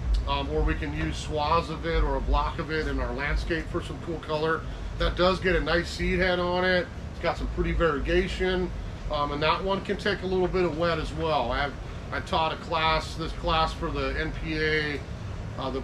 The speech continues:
Northwest Perennial Alliance here a few weeks ago. They came down,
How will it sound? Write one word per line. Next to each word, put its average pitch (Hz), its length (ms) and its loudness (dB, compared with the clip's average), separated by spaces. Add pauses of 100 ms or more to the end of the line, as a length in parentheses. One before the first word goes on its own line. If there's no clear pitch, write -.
Northwest 160 460 -2
Perennial 156 400 0
Alliance 139 380 -2
here 151 120 -2
a 135 40 -4
few 151 180 -4
weeks 147 280 -6
ago. 135 280 -2
They 131 80 0
came 139 300 -4
down, 135 400 -4